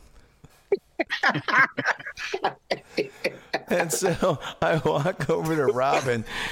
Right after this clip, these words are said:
and I'm about to say, "Hey," and he, Robin takes his guitar off, throws it at me, and goes, "You're on your own now, dummy." And I'm like, "Uh." <laughs> So I'm playing this song. I'm like, "I don't know it. I don't know what's going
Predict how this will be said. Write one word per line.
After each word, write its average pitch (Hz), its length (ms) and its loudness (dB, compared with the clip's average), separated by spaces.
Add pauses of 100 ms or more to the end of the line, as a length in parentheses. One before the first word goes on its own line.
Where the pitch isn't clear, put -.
(120)
and - 120 -2
I'm 135 80 0
about 135 240 -2
to 131 80 -6
say, 127 220 -2
"Hey," 131 540 -2
and 117 140 -2
he, 143 240 -2 (160)
Robin 147 320 -2
takes 156 220 -4
his 156 100 -6
guitar 135 400 -4
off, 117 120 -2 (340)
throws 147 500 2
it 117 100 2
at 104 260 -2
me, 107 280 -2 (480)
and 127 160 -2
goes, 110 240 -2 (220)
"You're 101 140 0
on 120 120 -2
your 147 140 0
own 175 220 0
now, 139 260 -2
dummy." 135 420 -2 (340)
And 139 160 -2
I'm 143 160 -4
like, 135 140 -2 (240)
"Uh." 156 920 -2
<laughs> - 760 -6
So 196 480 -4 (340)
I'm 214 220 -2
playing 202 420 -2
this 185 180 0
song. 170 540 0
I'm 139 140 -2
like, 131 260 -2
"I 160 180 -2
don't 135 380 -4
know 190 240 0
it. 196 180 0
I 131 140 -4
don't 123 120 -4
know 117 120 -2
what's 131 200 0
going 139 220 -2